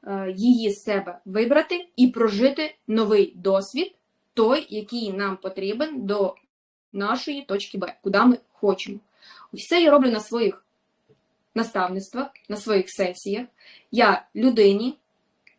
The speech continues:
ми з людиною знаходимо ось цю установочку в дитинстві, ми з людиною перепроживаємо цю установочку, і ми робимо на всіх рівнях підтвердження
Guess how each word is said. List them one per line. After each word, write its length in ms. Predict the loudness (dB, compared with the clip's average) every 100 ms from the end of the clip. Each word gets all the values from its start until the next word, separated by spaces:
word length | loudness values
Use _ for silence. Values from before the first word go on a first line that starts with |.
| _ _ _
ми 140 | -2 0
з 80 |
людиною 440 | 2 2 2 0 -4 -6
знаходимо 680 | 2 2 4 0 0 -4
ось 140 | -6 -4
цю 140 | -4
установочку 880 | -4 -4 0 0 0 -4 -8 -10 -10 -6
в 60 | 0
дитинстві, 680 | 0 2 -2 -2 -6 -8 2
ми 160 | 4 4
з 100 | 2
людиною 420 | 0 -2 -6 -18 _
перепроживаємо 1080 | 4 6 4 2 -2 0 0 0 -4 -6 -8
цю 160 | -8
установочку, 840 | -8 -10 -10 -8 -6 -8 -10 -12 -12 -16 -18 0
і 120 | 4
ми 160 | 6 6
робимо 440 | 4 2 0 -2
на 100 | -2
всіх 380 | -4 -8 -8 -6
рівнях 480 | -6 -2 0 -2 -4 _
підтвердження 1000 | 0 0 -2 -4 -2 -4 -4 0 2 0